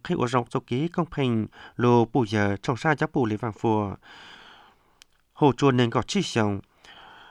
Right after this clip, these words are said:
Khi ký nụ công bó bá kinh, ha,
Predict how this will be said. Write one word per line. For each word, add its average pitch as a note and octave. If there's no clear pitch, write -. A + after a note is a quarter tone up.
Khi F#3
ký E3+
nụ C#3+
công E3+
bó A#2
bá E3
kinh, A2+
ha, F3+